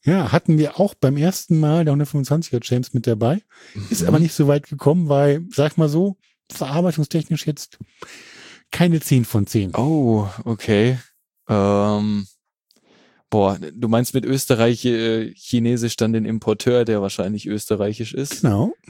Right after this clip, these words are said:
Speaker 2: Drei Buchstaben, nämlich K S R.
Speaker 1: Bingo.
Speaker 2: Ui. Ah,
Speaker 1: Genau.
Speaker 2: wie heißt denn die Marke jetzt? <laughs>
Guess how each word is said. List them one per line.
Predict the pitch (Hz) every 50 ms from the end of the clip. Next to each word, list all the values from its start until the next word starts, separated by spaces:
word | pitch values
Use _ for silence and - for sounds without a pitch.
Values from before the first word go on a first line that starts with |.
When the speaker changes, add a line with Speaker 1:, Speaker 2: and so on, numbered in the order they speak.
| - _ _ _ _ _
Speaker 2:
Drei | - - 107 104 107
Buchstaben, | 101 - 117 - - - - 110 107 107 107
nämlich | 104 104 107 104 - -
K | - - 107 110 101
S | 104 107 - -
R. | - - - 95 117 131 151 165 170 160 _ _ _ _ _ _ _ -
Speaker 1:
Bingo. | - 117 107 107 139 190 240 269 262 220 180 156 160 170 175 170 165 165 165 170 180 185 -
Speaker 2:
Ui. | - 107 107 107 107 107 101 101 98 95 92 98 - - _ _ _ _ _
Ah, | - -
Speaker 1:
Genau. | 117 160 160 143
Speaker 2:
wie | 110
heißt | 113 120 123 - - -
denn | 117
die | 110 107
Marke | 107 117 110 123 165 - - 143
jetzt? | 123 123 - - - - - -
<laughs> | -